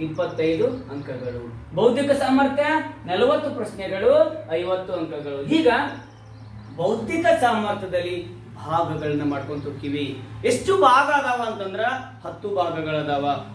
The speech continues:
ಒಂದು ಭಾಗಕ್ಕೆ ಎಷ್ಟು ಪ್ರಶ್ನೆಗಳು ಅಂತಂದ್ರ ನಾಲ್ಕು ಪ್ರಶ್ನೆಗಳು. ಹೀಗಾಗಿ ನಾವು ನೋಡ್ಕೊಂತ ಹೋಗ್ತೀವಿ. ಕನ್ನಡ, ಗಣಿತ, ಬೌದ್ಧಿಕ ಸಾಮರ್ಥ್ಯ ಬಂದ್ರೆ ಸಾಕು.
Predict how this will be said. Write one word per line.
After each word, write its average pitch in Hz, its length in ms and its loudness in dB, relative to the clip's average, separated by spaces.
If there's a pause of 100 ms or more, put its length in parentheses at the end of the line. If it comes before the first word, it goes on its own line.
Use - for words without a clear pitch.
ಒಂದು - 540 2
ಭಾಗಕ್ಕೆ 247 400 4
ಎಷ್ಟು 247 260 -6
ಪ್ರಶ್ನೆಗಳು 233 440 -4
ಅಂತಂದ್ರ 202 340 -2 (340)
ನಾಲ್ಕು 143 460 -6
ಪ್ರಶ್ನೆಗಳು. 123 1040 -10 (120)
ಹೀಗಾಗಿ 277 720 4 (120)
ನಾವು 247 400 -2
ನೋಡ್ಕೊಂತ 226 320 -2
ಹೋಗ್ತೀವಿ. 226 760 -4
ಕನ್ನಡ, 233 420 0 (260)
ಗಣಿತ, 214 360 0 (160)
ಬೌದ್ಧಿಕ 185 360 -2
ಸಾಮರ್ಥ್ಯ 180 580 -2
ಬಂದ್ರೆ 175 560 -4
ಸಾಕು. 123 760 -10